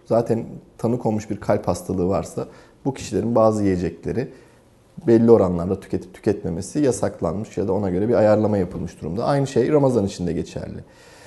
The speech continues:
Sadece burada uzun süren bir açlık döneminden çıktığı için insanlar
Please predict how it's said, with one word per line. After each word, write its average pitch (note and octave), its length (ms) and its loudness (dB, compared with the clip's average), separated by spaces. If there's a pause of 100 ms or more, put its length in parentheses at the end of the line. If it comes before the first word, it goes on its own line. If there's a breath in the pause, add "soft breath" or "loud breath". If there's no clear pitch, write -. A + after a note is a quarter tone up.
(180 loud breath)
Sadece D#3+ 500 6
burada D3+ 160 2
uzun C#3+ 180 2
süren C#3+ 300 2
bir B2+ 140 0
açlık - 300 -6
döneminden A#2+ 440 4
çıktığı - 360 -6
için - 260 -2
insanlar F#2+ 680 -2